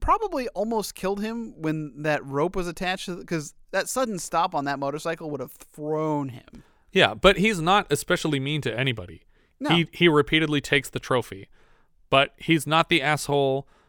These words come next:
Speaker 2: to, he's not even a, a terrible guy to Wimpy.
Speaker 1: Yeah.
Speaker 2: Like, he's trying to help Wimpy, like, make some progress in his life,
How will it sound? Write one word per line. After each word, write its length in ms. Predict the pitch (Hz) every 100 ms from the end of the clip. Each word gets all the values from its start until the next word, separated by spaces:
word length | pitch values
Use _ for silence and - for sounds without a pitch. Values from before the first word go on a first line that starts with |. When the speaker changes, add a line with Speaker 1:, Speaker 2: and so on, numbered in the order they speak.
| _ _
Speaker 2:
to, 460 | - 139 135 127 - _ -
he's 200 | 156 180
not 160 | 170 190
even 180 | 185 170
a, 100 | 147 -
a 120 | 143
terrible 340 | - 165 151
guy 160 | 147 151
to 80 | 127
Wimpy. 440 | 143 156 101 92 - - -
Speaker 1:
Yeah. 140 | 175 -
Speaker 2:
Like, 160 | 135 -
he's 180 | 156
trying 220 | - 160 165
to 80 |
help 240 | 123 147 -
Wimpy, 420 | 131 143 139 123
like, 320 | 117 110 - -
make 180 | 127 127
some 140 | - 117
progress 460 | 131 131 113 104
in 60 | 117
his 140 | 101
life, 360 | 110 98 - -